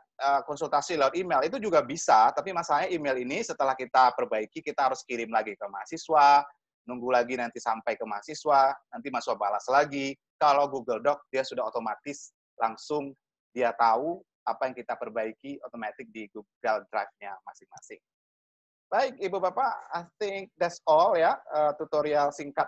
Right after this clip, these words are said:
saya bagaimana menggunakan Google Doc, eh, dan Google Drive untuk konsultasi online.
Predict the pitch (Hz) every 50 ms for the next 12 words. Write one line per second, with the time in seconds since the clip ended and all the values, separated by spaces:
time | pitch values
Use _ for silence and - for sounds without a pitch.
0 | - 151 143 135 143 170 185 151 135 123 123 127 127 127 127 143 156 147 135 131
1 | 127 123 123 120 120 - 127 123 120 117 117 113 117 123 120 110 107 139 156 208
2 | 226 - _ _ _ _ _ 131 127 127 127 123 120 117 117 113 123 120 123 113
3 | 123 120 110 123 120 107 107 131 160 208 208 - _ - 123 120 - - 147 -
4 | _ _ _ 131 120 120 123 - - 117 113 - 117 113 - - 123 120 117 117
5 | 117 120 120 - _ _ _ _ _ - 120 117 113 120 139 170 240 262 254